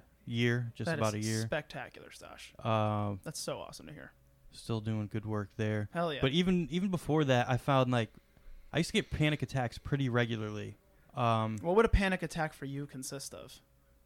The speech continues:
Speaker 2: Like, you know you're having a panic attack, you know you're having an episode.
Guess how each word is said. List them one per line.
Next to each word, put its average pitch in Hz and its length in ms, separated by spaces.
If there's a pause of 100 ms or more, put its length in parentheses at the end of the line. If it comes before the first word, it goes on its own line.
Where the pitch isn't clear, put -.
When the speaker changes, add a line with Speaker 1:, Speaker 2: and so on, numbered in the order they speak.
(100)
Speaker 2:
Like, 151 200
you 165 140
know 170 220
you're 170 140
having 165 220
a 147 40
panic 151 280
attack, 147 260
you 147 60
know 143 80
you're 143 80
having 139 200
an 135 60
episode. 131 420